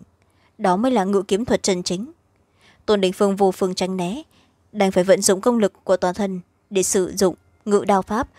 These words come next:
quyết chiến với ngự kiếm thuật của đối phương. Hai người cùng nhau rơi xuống. Tôn Đình Phương quay người hồi đao,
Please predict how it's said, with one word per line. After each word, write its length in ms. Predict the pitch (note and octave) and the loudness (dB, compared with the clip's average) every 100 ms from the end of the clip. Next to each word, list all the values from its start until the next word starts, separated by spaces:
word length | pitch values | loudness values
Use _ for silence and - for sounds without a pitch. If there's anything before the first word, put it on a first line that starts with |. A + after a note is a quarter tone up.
| _ - | _ 0
quyết 160 | C4+ | 0
chiến 220 | - G3 | 2 0
với 80 | A3 | 0
ngự 180 | A#3 F#3 | -2 -2
kiếm 180 | - G3+ | -2 -4
thuật 180 | - G3+ | -2 -2
của 100 | F#3 | 0
đối 160 | F3 A3+ | 0 -2
phương. 300 | - F#3 E3+ _ _ _ _ _ _ _ _ _ _ _ _ _ - - | -4 -4 -6 _ _ _ _ _ _ _ _ _ _ _ _ _ -20 -8
Hai 180 | - A3 | 0 2
người 140 | G3 | 2
cùng 160 | F3+ F#3 | 0 0
nhau 160 | G3 G3 | 0 2
rơi 180 | G3 | 0
xuống. 320 | F#3 F#3+ G3+ D#4+ _ - - | 0 -2 -4 -8 _ -20 -2
Tôn 140 | A3 G#3 | 0 2
Đình 120 | F#3 | 0
Phương 200 | G3+ G3 | 0 2
quay 160 | G#3 | 2
người 180 | G3+ F#3+ | 4 2
hồi 200 | F#3 F3+ | 2 0
đao, 320 | F3 F#3 F#3 | 0 -4 -6